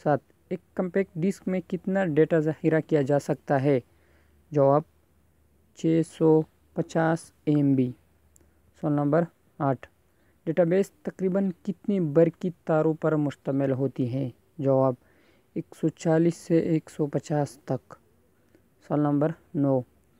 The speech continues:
कौन सी डिवाइस डिस्क पर डेटा को पढ़ने के साथ लीक भी सकती है? जवाब, डिस्क ड्राइव। सवाल नंबर दस,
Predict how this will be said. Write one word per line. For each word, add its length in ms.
कौन 180
सी 120
डिवाइस 500
डिस्क 240
पर 220
डेटा 340
को 300
पढ़ने 300
के 120
साथ 320
लीक 380
भी 180
सकती 520
है? 340
जवाब, 400
डिस्क 420
ड्राइव। 500
सवाल 120
नंबर 340
दस, 400